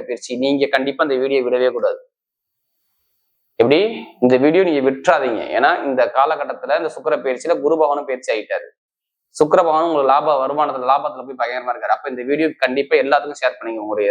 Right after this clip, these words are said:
ரிலேட்டிவோ சொந்த பந்தமோ எல்லாத்துக்கும் ஷேர் பண்ணுங்க. ஏன்னா இது மிகப்பெரிய ஒரு பயனுள்ள தகவல். ஏன்னா சொந்த வீட்டுக்கு வருஷத்துல ரெண்டு வாட்டி தான் சுக்கிர பகவான் ஆட்சி பலம் ஆவார்.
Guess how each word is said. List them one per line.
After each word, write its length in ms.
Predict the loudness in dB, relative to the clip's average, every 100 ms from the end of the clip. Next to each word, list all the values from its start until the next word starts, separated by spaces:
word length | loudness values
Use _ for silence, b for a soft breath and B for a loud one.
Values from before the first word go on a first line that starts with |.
| 2
ரிலேட்டிவோ 420 | 0 2 2 2 2 -2
சொந்த 140 | -4 -2
பந்தமோ 240 | 0 0 2
எல்லாத்துக்கும் 540 | 2 0 -2 -4 -6 _ _ _ _ _ _
ஷேர் 180 | 2 2 2
பண்ணுங்க. 200 | 2 2
ஏன்னா 100 | 2
இது 80 | 2 0
மிகப்பெரிய 380 | 0 0 2 2 2
ஒரு 80 | 0
பயனுள்ள 280 | -2 0 0
தகவல். 340 | 0 -2 -2 -2
ஏன்னா 100 | -2 -2
சொந்த 340 | -2 0 2 0
வீட்டுக்கு 320 | -2 -4 -2
வருஷத்துல 340 | -2 -2 -4 -2
ரெண்டு 140 | 0
வாட்டி 180 | 0 0
தான் 80 | -6
சுக்கிர 140 | -2 0
பகவான் 180 | 2 0
ஆட்சி 220 | -4 -10
பலம் 160 | -4 -4
ஆவார். 180 | -4